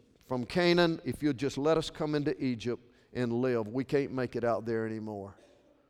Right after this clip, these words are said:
The famine is so great, the land is barren, we'll die."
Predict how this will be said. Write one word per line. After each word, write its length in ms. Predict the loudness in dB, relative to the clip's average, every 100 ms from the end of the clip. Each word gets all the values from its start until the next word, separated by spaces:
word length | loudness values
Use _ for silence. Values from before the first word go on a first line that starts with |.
| _ -12
The 60 | 2
famine 380 | 6 8 6
is 120 | 2 0
so 240 | 2 2
great, 340 | 4 2 2 -2 -20 _ _ 0
the 80 | 2
land 320 | 4 2 0
is 160 | -4 -2
barren, 520 | 0 0 -2 -6 -12 -20 _ _ -20 _ -20 -10
we'll 220 | -2 -2 0
die." 360 | -2 -4 -10